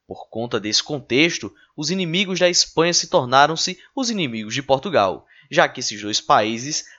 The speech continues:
passaram a ser governados pelo mesmo rei. Assim, os holandeses acabaram sendo excluídos do negócio do açúcar, e isso resultou em uma ação dos holandeses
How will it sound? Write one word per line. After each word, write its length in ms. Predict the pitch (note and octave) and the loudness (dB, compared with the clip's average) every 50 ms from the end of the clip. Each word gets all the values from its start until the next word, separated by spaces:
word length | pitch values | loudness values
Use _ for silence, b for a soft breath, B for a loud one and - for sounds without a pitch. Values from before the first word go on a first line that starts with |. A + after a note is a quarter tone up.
| B _ | B _
passaram 480 | G#3+ G3+ F#3+ - - A#2+ A2+ A#2 B2+ | 2 2 2 2 2 2 2 4 2
a 60 | C3 B2+ | 0 0
ser 260 | - - - G2+ G#2+ | 0 -2 -2 -4 -2
governados 640 | G#2+ A#2+ A2+ A#2 D3 C3+ A#2 F#2+ F2 F#2 G2 G#2+ - | -2 -2 0 2 0 -2 0 -4 -4 -4 -2 -4 -4
pelo 240 | - - G2 G2+ G2 | -4 -4 -6 -6 -4
mesmo 360 | F#2+ G2 G2+ G2+ A2 C#3+ D3 | -6 -8 -8 -8 -6 -8 -4
rei. 320 | B2+ C3+ G#2 F#2+ F#2 - _ _ b b b b b b | -2 -2 -2 -2 -6 -12 _ _ b b b b b b
Assim, 540 | - G2 - - - - - G#2 G#2+ B2 D3+ - b b b b | 0 0 0 0 -2 -2 -4 -4 -8 -10 -12 -14 b b b b
os 120 | - G#2+ G#2 | -12 -2 0
holandeses 540 | A#2 A#2 A#2+ A#2 A2 G#2+ B2 C#3+ D#3 C3+ B2 | 2 2 2 0 0 2 2 2 2 4 2
acabaram 400 | B2+ B2 C3+ B2 A#2+ C3 C3+ C3+ | 2 2 2 2 4 2 2 2
sendo 180 | - C#3+ C#3 | -2 -4 -2
excluídos 840 | C#3+ - - - - G#3+ G3+ D3+ B2 C3+ F3 G3 G3 D#3 D#3 C3+ B2 | 0 0 0 0 -2 -2 -2 -2 0 0 -2 -2 -2 -2 -4 -4 -4
do 80 | C#3 C#3 | -2 0
negócio 500 | C#3 C3 A#2 G#2 A2 A2+ A#2 - - A2+ | 0 -2 0 2 0 2 2 0 -4 -4
do 140 | G#2+ G#2+ | -2 -2
açúcar, 580 | G2+ G2 - - - G2+ F#2 F2 _ - F2+ - B B B B B B | 0 0 -2 -4 -6 -8 -12 -12 _ -12 -12 -12 B B B B B B
e 100 | - G#2 | -12 -6
isso 200 | A2+ A2 - B2 | -2 -2 -2 0
resultou 640 | A2+ B2 A#2+ A2 A#2+ A#2 - _ - C3 D3+ D#3 D3 C3 | -2 -2 -2 -4 -4 -6 -8 _ 2 4 4 4 4 2
em 100 | B2 B2 | 0 -2
uma 220 | B2 B2+ C3 B2 | 0 2 4 4
ação 380 | B2 - - - - D3 D#3 D#3 | 4 4 0 2 0 0 -2 -2
dos 160 | C#3+ B2 B2 | -4 0 0
holandeses 720 | B2+ B2+ B2 A2+ G#2+ A2 A#2+ C#3 C#3+ C#3+ F3+ F#3 - | 2 2 0 -2 -2 0 0 0 0 0 0 -2 -2